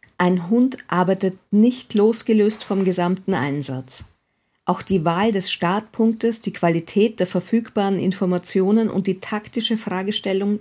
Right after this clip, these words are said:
beeinflussen, welche Aufgabe er überhaupt lösen soll.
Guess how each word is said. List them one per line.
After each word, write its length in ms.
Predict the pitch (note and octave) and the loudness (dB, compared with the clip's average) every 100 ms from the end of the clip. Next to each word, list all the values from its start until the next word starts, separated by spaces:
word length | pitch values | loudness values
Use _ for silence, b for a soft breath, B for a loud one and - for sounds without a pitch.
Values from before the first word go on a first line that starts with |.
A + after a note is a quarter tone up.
| - | -4
beeinflussen, 920 | - - D#3 F#3+ - A3 A3 - A#3+ - B B _ _ E3 | -4 -2 0 0 0 0 0 0 -2 -2 B B _ _ 2
welche 460 | G3+ C#4+ - E3+ D3 | 4 2 0 -4 -2
Aufgabe 640 | D#3+ - E3 E3 F#3+ G#3 - _ | -4 -4 -4 -2 0 -2 -4 _
er 200 | F3+ E3 | 2 2
überhaupt 560 | E3 E3 E3+ G3 - | 0 -2 -4 -4 -4
lösen 420 | F#3 F#3 G#3 F#3 D3+ | 2 4 4 2 -4
soll. 360 | D3 C3 D#3 | -2 -4 -4